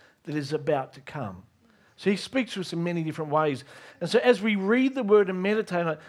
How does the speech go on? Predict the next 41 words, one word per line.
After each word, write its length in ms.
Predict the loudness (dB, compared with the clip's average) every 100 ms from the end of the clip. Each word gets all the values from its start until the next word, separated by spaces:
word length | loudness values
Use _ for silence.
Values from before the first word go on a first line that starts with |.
| -6
we 200 | 0 4
are 100 | 4
developing 840 | 4 -2 4 4 4 0 -2 -4 -4 0
a 80 | 2
language 800 | 2 0 0 -2 -4 -6 -8 -14 _
of 160 | -10 -10
heaven. 560 | -8 -6 -4 -6 -10 -16 _ _ _ _ _ _ _ _ _ -2
And 80 | 0
this 180 | 0 2
is 60 |
what 220 | 2 2
Joseph 400 | 2 0 0 -4
got 180 | -6 -4
when 140 | -4 -4
the, 60 | -2
when 220 | 0 0
the 60 | -2
coat 300 | 0 2 2
of 80 | 2
many 180 | -2
colours 460 | -4 -6 -4 -4 -6
came 240 | -6 -6
upon 300 | -8 -8 -8
him. 180 | -6 -8 -10
It 60 |
was 120 | -8 -8
a 60 |
picture 420 | -8 -10 -10 -10 -6
of 160 | -6 -4
a 60 |
renewed 580 | -4 -6 -6 -6 -6 -6
mind, 320 | -4 -2 -2
of 160 | -4 -6 -14 -20 -20 -20 0
that, 260 | 0 2
that 200 | 2 4
he 100 | 2
was 160 | -2 -2
a 60 | 0
man 420 | 2 2 2 2
that 180 | 0 -2
meditated, 920 | -2 2 2 0 -2 0 2 0